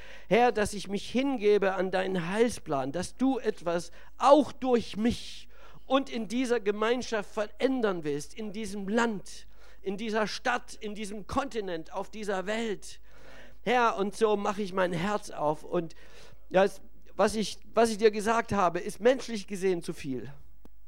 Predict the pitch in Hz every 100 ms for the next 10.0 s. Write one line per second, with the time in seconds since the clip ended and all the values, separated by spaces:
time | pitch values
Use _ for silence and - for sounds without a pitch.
0 | - - - - - - - - - -
1 | - - 165 175 170 160 160 190 180 -
2 | 165 147 170 135 127 - - - 165 156
3 | 175 170 175 160 156 139 135 135 143 135
4 | 135 - - 135 - 151 135 123 120 -
5 | - 160 165 175 - 151 147 135 117 -
6 | - - 160 175 - 143 123 123 117 110
7 | 113 - - - - - - - - -
8 | - - - 247 240 214 196 185 175 180
9 | 175 160 160 - - 208 - 170 143